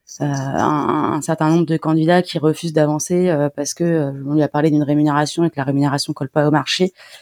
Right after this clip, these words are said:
ça permet de faire un, un, un retour au manager et de lui, lui donner des éléments, euh, bah, euh, factuels sur, sur ça pour, euh, pour essayer de changer, euh,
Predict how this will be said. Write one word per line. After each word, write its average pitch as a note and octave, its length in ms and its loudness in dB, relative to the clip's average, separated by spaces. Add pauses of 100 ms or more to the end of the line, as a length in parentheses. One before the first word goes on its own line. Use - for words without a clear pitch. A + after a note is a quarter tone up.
(140)
ça C#3+ 160 0
permet D3 220 2
de - 60 -8
faire D3 140 -4
un, C#3 260 -2
un, C#3+ 400 0
un D3 60 0
retour D3 380 -4
au D3 200 2
manager D3 520 2
et D#3 80 2
de C3 80 -12
lui, C3+ 520 -6
lui C#3+ 100 0
donner C#3+ 200 0
des C#3+ 140 -4
éléments, D3 500 2
euh, C3+ 140 0 (640)
bah, B2+ 420 2
euh, - 480 -6
factuels - 580 0
sur, - 240 -4
sur - 180 -8
ça F3 200 0
pour, C#3+ 260 -6
euh, C#3 80 0
pour - 180 -4
essayer D3+ 240 -2
de D#3 60 -6
changer, D3+ 420 2
euh, D3 100 2